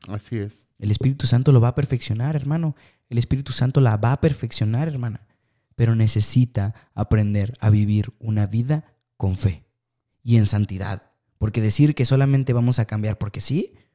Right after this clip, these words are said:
Speaker 2: pues no, ¿verdad? O sea, necesitamos también.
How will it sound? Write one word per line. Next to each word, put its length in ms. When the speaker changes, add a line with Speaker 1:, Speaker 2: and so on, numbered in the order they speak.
Speaker 2:
pues 120
no, 120
¿verdad? 360
O 40
sea, 320
necesitamos 760
también. 420